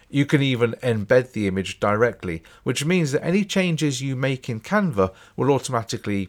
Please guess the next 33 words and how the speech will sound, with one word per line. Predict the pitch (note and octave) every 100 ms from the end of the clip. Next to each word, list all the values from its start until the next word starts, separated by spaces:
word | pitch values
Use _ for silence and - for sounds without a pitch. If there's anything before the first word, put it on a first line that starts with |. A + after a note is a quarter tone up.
| -
be | B2
published | G2+ - A2 F#2 F2+ -
back | G2 - -
to | G#2
your | F2+
blog. | C#3 A2+ F2
So | A#2+
there's | G#2+ G#2+
no | D3
need | C3 B2 G2 G2 - - -
to | - A2+ G2 -
update | C#3+ - A#2 -
the | A2+
image, | G#2+ G#2 - - - -
download | B2 C3+ C#3 B2+
it | G#2+
to | A#2
your |
desktop, | G#2+ G2 - G2+ - - -
go | A#2
to | A#2+ B2+
your | A2+
blog | G2 F#2+ F#2+ - - -
and | A#2+ A2
re-upload | G2 D2+ A2 A2+ G2+
it. | D#2 - - _ _
And | - A2+
if | G#2+
you | A2+
work | F3 F#3 A#2
in |
a | F#2+
team, | - G2+ G2+